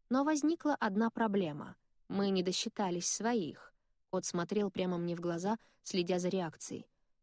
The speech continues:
Люди и раньше нас не любили, но сейчас, боюсь, это война. "Что?" Кот ничего не ответил,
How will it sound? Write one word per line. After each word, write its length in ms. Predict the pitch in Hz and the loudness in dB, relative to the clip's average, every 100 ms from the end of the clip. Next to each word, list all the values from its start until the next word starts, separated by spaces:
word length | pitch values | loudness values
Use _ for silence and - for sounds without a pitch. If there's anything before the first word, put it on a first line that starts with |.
| - | -4
Люди 280 | 208 196 196 | 0 4 4
и 160 | 196 | 4
раньше 400 | 226 214 160 151 | 2 0 -2 -4
нас 260 | 156 - - | -4 -4 -2
не 160 | 165 | 0
любили, 480 | 170 170 165 160 156 _ _ _ - | 0 0 2 2 -2 _ _ _ -6
но 140 | 180 | -2
сейчас, 880 | 165 165 - - 185 226 - - - _ _ _ _ _ _ | -2 -4 -4 -2 -2 -2 -4 -6 -8 _ _ _ _ _ _
боюсь, 720 | 185 185 175 185 185 - - _ - | 0 2 2 0 0 -4 -6 _ -6
это 300 | 170 165 165 | -6 -4 -2
война. 520 | 160 156 147 127 - _ _ _ _ _ _ _ _ _ _ _ - | -2 -2 -4 -6 -10 _ _ _ _ _ _ _ _ _ _ _ -10
"Что?" 540 | - - 185 190 254 _ _ _ _ _ _ _ _ - | -10 -6 -4 -2 -2 _ _ _ _ _ _ _ _ -2
Кот 180 | 269 | 2
ничего 400 | 247 233 - 208 | 4 2 0 0
не 160 | 220 214 | 2 2
ответил, 520 | 208 185 160 175 170 | 0 -2 -4 -6 -10